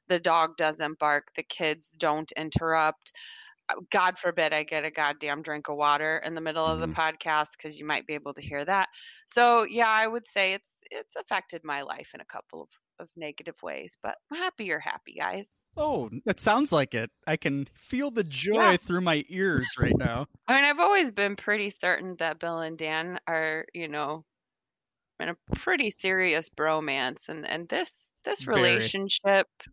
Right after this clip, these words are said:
Speaker 1: uh,
Speaker 2: Mm-hmm.
Speaker 1: through Zero Doinks has really solidified it. And, and honestly, I gotta tell a little story because they made, uh, they made, you know, cards that have some really nice artwork on them.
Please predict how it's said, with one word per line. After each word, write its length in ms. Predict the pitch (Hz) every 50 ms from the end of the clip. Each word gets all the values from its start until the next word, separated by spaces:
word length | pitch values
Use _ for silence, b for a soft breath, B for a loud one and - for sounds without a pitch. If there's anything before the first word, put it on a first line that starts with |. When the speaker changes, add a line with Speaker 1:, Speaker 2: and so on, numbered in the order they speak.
| _ _ _ -
Speaker 1:
uh, 40 | - 90
Speaker 2:
Mm-hmm. 280 | 78 - - 254 269
Speaker 1:
through 240 | - - 214 208 208
Zero 340 | 202 175 185 180 180 170 170
Doinks 400 | 170 165 165 160 156 160 - -
has 140 | 170 170 185
really 220 | 202 208 208 202
solidified 600 | 202 - - 180 175 175 170 - - 170 165 165
it. 120 | 165 - - B B B B B B B B B
And, 100 | 202 214
and 160 | - 220 233
honestly, 400 | 247 269 285 302 269 - - 208
I 40 | 202 -
gotta 200 | 226 - 220 190
tell 300 | - - 196 190 185 180
a 20 |
little 140 | 175 160 160
story 460 | 156 - - - 180 175 170 160 151
because 460 | 151 165 170 - - 185 170 165 165 _ b b b b b b b b _ -
they 160 | 208 208 214
made, 340 | 214 220 226 233 240 240 202
uh, 380 | 190 180 175 175 170 151 - - - _
they 160 | 190 196 196
made, 260 | 202 214 226 220 180 _ _ _ _ _ _
you 160 | 202 208 185 160
know, 160 | 151 151 - _ -
cards 760 | - - 262 240 202 175 165 175 190 220 240 - - _ _ _ _ _ _ _ _ _ _ _ -
that 80 | - 196
have 140 | 190 175 175
some 300 | - - 190 185 175 160 - _ _ _ _ _ 180
really 300 | 208 220 214 196 190 185
nice 260 | 185 175 165 165 165 - -
artwork 440 | 165 165 156 - 156 156 160 - -
on 180 | 160 151 147 147
them. 340 | 147 147 147 151 165 175